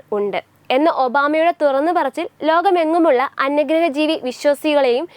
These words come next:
ശാസ്ത്രലോകത്തെയും ഒരുപോലെ അമ്പരപ്പിച്ചിരിക്കുകയാണ്. ഒരു പോഡ്കാസ്റ്റ് അഭിമുഖത്തിൽ ഒബാമ നടത്തിയ ഈ വെളിപ്പെടുത്തൽ വെറും ഒരു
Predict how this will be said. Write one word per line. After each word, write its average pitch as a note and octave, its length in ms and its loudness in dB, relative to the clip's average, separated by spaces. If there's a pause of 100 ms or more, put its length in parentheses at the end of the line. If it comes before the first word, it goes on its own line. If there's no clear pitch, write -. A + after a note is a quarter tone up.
(320)
ശാസ്ത്രലോകത്തെയും F#4 1000 0 (120)
ഒരുപോലെ E4+ 580 0
അമ്പരപ്പിച്ചിരിക്കുകയാണ്. A3 1040 -4 (680)
ഒരു A4 300 2
പോഡ്കാസ്റ്റ് F#4 680 0
അഭിമുഖത്തിൽ C#4+ 580 0 (100)
ഒബാമ D#4+ 360 2
നടത്തിയ D#4 440 0 (100)
ഈ F4+ 140 2
വെളിപ്പെടുത്തൽ C4+ 560 0 (300)
വെറും G#4+ 360 2
ഒരു F#4 180 0